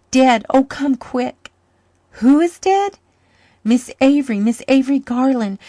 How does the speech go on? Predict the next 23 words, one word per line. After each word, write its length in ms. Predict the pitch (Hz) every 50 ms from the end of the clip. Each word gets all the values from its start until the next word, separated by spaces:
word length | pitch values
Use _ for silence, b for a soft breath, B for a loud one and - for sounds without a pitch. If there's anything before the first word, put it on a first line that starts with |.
| B B
She's 240 | - - 285 269 247
lying 280 | 294 294 302 294 285
on 120 | 285 269 254
the 60 | 254
grass 340 | 220 - 262 269 285 285 -
over 180 | 254 - 240
there 220 | 214 233 233 233 233
in 60 | 233
her 80 | 240
garden, 440 | 220 - 247 240 247 254 233 226 196 B B B B B
and 100 | - 262
I 100 | 269 269
love 240 | 254 247 269 277 277 285
her 80 | 277
so, 360 | 269 - - - 226 214 214 B B B B -
and 100 | 254 262
I'll 140 | 269 269 269
die 300 | - 285 269 277 277 269
too. 340 | - - - 294 262 - -
Oh, 320 | - 254 262 262 240 - - _
Uncle 420 | - 269 285 294 277 - 233 226 214
Walter, 500 | 202 226 254 277 285 277 - - 240 220 -
come. 540 | - - - 330 339 330 285 240 214 214